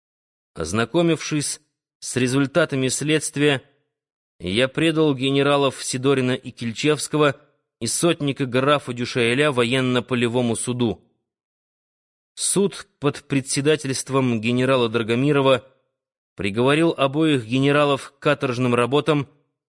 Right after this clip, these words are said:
каковое наказание я заменил им во внимание к прежним боевым заслугам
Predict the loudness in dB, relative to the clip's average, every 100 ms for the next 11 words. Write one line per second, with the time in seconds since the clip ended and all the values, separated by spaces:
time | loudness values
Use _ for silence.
0 | _ _ -6 -2 2 4 4 2 0 -2
1 | 0 2 2 2 0 0 0 0 0 2
2 | 2 2 0 -2 _ _ _ _ -12 -4
3 | 0 2 2 4 2 2 0 -2 -4 2
4 | 2 2 0 0 0 0 0 2 0 0
5 | -2 -2 0 2 2 0